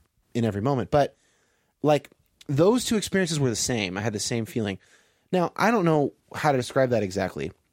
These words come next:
but it's transcend-, I mean, certainly whatever the word transcendence means, it's that. And I was like, "Oh, that's sort of the thing," right? Like, whatever those two experiences are getting at,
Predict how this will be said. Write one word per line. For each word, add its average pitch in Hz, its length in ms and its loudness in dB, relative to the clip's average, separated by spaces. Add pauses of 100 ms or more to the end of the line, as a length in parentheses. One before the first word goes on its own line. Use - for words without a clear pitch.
(180)
but 127 140 0
it's 151 120 -6
transcend-, 170 460 -2
I - 20 -10
mean, 117 160 0
certainly 131 600 0
whatever 127 320 2
the 117 80 2
word 113 160 0
transcendence 110 640 -2
means, 95 240 -6
it's 92 200 -12
that. 90 360 -4 (720)
And 165 160 0
I 196 120 2
was 202 200 0
like, 175 280 -2
"Oh, 202 220 2
that's 185 520 0
sort 214 460 2
of 190 160 0
the 151 80 0
thing," 92 720 -4 (400)
right? 139 220 4
Like, 151 280 2 (200)
whatever 247 440 2
those 151 640 2
two - 180 -2
experiences 151 600 -2
are 110 80 0
getting 110 460 -2
at, 64 260 -10